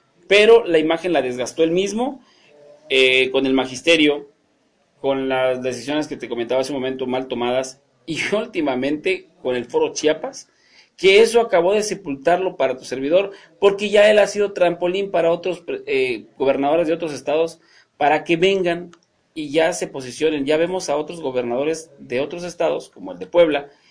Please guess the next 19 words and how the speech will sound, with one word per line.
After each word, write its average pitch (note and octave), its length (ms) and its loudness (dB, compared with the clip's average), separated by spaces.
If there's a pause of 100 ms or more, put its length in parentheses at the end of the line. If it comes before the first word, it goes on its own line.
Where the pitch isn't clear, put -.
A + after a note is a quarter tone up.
(140)
venir F3 400 0
aquí F3+ 180 -2
a E3+ 40 2
la F3 120 -2
capital D3 440 -6
y D#3+ 40 -6
poner B2 320 -6
ya C#3+ 140 -2
sus C#3+ 340 -12
espectaculares, A2 800 -8 (640)
poniéndose E3 440 0
ya E3 120 0
como E3 160 -8
presidenciable, C#3+ 800 -4 (160)
cuando C#3 240 -2
antes D#3 180 -4
no D3+ 120 -4
pasaba C3+ 320 -2
eso. D3 260 -10